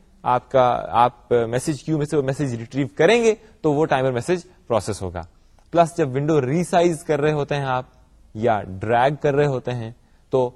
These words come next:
اس وقت صرف ڈریگنگ یا ریسائزنگ کا کام ہو رہا ہوتا ہے اور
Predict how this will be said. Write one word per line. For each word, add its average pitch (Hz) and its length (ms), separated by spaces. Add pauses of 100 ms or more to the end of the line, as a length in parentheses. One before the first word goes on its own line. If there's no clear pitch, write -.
(360)
اس - 240
وقت - 320 (600)
صرف 214 280 (160)
ڈریگنگ 135 600
یا 123 100
ریسائزنگ 127 440
کا 117 80
کام 113 260
ہو 107 100
رہا 110 100
ہوتا 104 240
ہے 127 80 (300)
اور 127 260